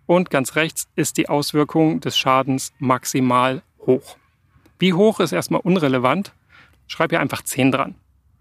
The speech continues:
Die Y-Achse benennst du mit Eintrittswahrscheinlichkeit. Ganz unten im Nullpunkt ist sie null Prozent. Ganz oben ist sie hundert Prozent.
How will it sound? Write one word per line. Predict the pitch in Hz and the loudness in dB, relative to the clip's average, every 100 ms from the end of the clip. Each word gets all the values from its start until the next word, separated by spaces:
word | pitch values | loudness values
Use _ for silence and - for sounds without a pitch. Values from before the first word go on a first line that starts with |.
| _ _ _ _ _ _ _ - | _ _ _ _ _ _ _ -8
Die | - | -2
Y-Achse | 220 - 220 208 214 - 247 | 0 2 2 2 -2 0 -2
benennst | 196 156 147 147 - | 0 2 4 2 0
du | 156 | 0
mit | 151 - | 0 -2
Eintrittswahrscheinlichkeit. | - 143 - 139 147 120 139 131 - 151 147 - _ _ _ _ _ _ _ | 0 0 0 -2 -2 -2 -4 -6 -8 -10 -10 -14 _ _ _ _ _ _ _
Ganz | - 151 | -2 -2
unten | - 196 - | 0 -2 0
im | 147 | 2
Nullpunkt | 135 175 - 156 185 | 4 2 2 -2 -2
ist | - - - | -8 -10 -4
sie | 143 | 2
null | 131 131 139 | 4 4 2
Prozent. | - 143 - 147 - - _ _ _ _ | 0 -6 -4 -6 -6 -20 _ _ _ _
Ganz | 147 131 | -2 -2
oben | - 160 185 240 233 | 0 0 4 2 2
ist | 185 - | -4 -2
sie | 170 | -2
hundert | 131 139 131 | 2 2 2
Prozent. | - - - - - | -2 -14 -12 -12 -14